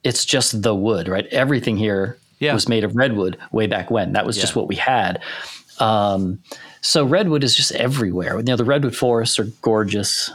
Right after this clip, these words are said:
Speaker 1: Um, and so I'm kind of fortunate that I have access to a material that everybody else has to go online and buy from some vendor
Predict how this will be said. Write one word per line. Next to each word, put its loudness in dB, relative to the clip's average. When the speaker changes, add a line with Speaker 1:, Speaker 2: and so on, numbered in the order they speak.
Speaker 1:
Um, -2
and 2
so 4
I'm 2
kind 0
of 0
fortunate 0
that 0
I 2
have 2
access 0
to 0
a 2
material 2
that 2
everybody 2
else 0
has 0
to 0
go 2
online 0
and -4
buy 2
from -4
some -2
vendor -2